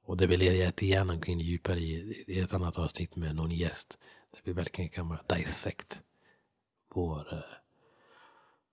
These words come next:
vår, eh, vår uppväxt och vår, eh, våra band till varandra, liksom. Ja.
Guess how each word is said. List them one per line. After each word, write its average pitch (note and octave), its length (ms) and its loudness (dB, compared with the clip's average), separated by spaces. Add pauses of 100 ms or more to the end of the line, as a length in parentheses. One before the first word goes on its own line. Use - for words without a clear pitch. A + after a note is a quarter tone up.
(420)
vår, F2+ 360 4
eh, D#2+ 480 -4 (1000)
vår G#2+ 180 10
uppväxt G#2 440 4
och G#2 80 2
vår, F#2+ 300 2
eh, F2+ 500 -4 (120)
våra G2 140 2
band F#2+ 280 2
till F#2 120 -4
varandra, F2 340 -4
liksom. - 300 -12 (1300)
Ja. F2+ 180 0